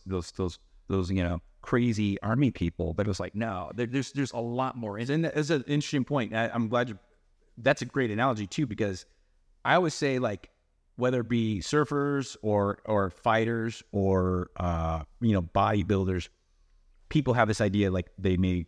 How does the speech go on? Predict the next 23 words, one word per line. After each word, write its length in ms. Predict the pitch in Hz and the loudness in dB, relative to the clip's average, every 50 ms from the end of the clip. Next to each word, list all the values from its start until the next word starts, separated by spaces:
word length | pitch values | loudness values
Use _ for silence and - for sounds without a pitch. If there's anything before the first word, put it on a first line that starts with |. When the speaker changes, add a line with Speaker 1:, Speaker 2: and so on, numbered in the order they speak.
| - - | -6 -4
Speaker 2:
be 120 | 90 90 | -4 0
dumb. 380 | 82 123 123 110 90 85 82 - | 2 2 4 4 2 0 -2 0
But 200 | - 117 113 - _ | 0 0 0 0 _
if 160 | - 120 - | -6 -6 -4
you 100 | 127 131 | -4 -2
look, 260 | 135 190 226 220 - - - - | 0 0 0 0 -4 -10 -12 -6
most 320 | 139 135 143 156 160 - 151 | 0 2 2 2 2 0 -2
of 40 | 147 | -6
the 60 | 135 | -4
time, 260 | - 143 117 113 110 | -2 -2 0 0 0
that's 180 | 101 98 - - | -2 -2 -4 -4
not 140 | 95 90 | -4 -4
true, 200 | - - 101 85 - - _ - | -6 -6 -8 -8 -10 -12 _ -8
okay? 180 | - 110 131 - - _ _ _ _ _ _ _ _ _ _ _ | -6 -4 -4 -4 -8 _ _ _ _ _ _ _ _ _ _ _
And 160 | - 131 123 110 | 0 0 2 2
I 140 | 107 131 | 2 0
think 460 | 127 - - 254 302 269 - - - _ | -2 0 2 4 4 4 2 0 -6 _
the 80 | 123 | -8
common 340 | - - 175 175 139 110 95 | -6 -2 0 0 0 0 0
theme 280 | - - 247 254 - 98 | 0 0 0 2 2 0
is 160 | 90 90 - | -2 -2 -4
that, 140 | 104 95 - | -4 -4 -4
like, 140 | 104 98 | -4 -6